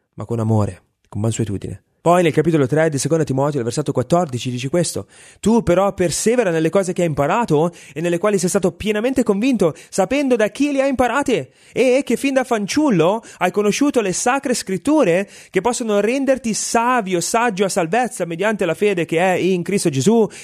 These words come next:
E quanta della parola di Dio dobbiamo predicare? Versetto sedici: "Tutta la scrittura è data per ispirazione di Dio ed è utile per dottrina, per riprensione, per correzione, per istruzione nella giustizia." Perché predicare? Versetto diciassette: "Affinché l'uomo di Dio sia perfetto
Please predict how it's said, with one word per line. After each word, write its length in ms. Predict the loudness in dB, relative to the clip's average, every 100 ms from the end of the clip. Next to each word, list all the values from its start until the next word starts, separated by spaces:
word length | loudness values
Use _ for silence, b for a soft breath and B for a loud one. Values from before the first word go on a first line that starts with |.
| B
E 240 | -10 -4 -2
quanta 380 | 0 0 -2
della 220 | 0 0 0
parola 240 | 0 0
di 80 | 0
Dio 120 | -2
dobbiamo 280 | -2 0 0
predicare? 340 | 0 -2 0
Versetto 220 | 0 -2
sedici: 280 | -2 -2 -2 -6 B -2
"Tutta 420 | 2 2 2 0
la 100 | -2
scrittura 540 | -2 -6 -4 0 2 2
è 60 |
data 300 | 2 0 0
per 100 | -4
ispirazione 460 | -6 -6 -4 -2 -2
di 100 | 0
Dio 260 | 2 2 -2 B
ed 160 | -2 0
è 60 |
utile 300 | 2 0 -2
per 140 | 0 0
dottrina, 460 | 0 0 0 0
per 140 | 0 -2
riprensione, 580 | 0 2 2 2 0 2
per 200 | 0 2
correzione, 500 | 2 0 0 -2 0
per 140 | 0
istruzione 560 | 0 -2 0 2 0 -2 B 0
nella 300 | 2 4 2
giustizia." 540 | 0 0 0 0 -2 B B
Perché 300 | 0 2 2 2
predicare? 420 | 0 0 0 0
Versetto 240 | -2 -4
diciassette: 340 | -2 -2 -2 -4 B
"Affinché 200 | -6 -2
l'uomo 440 | 0 2 2 2 -2
di 100 | -2
Dio 120 | -2
sia 160 | 0
perfetto 640 | 0 -2 0 -2 0 -2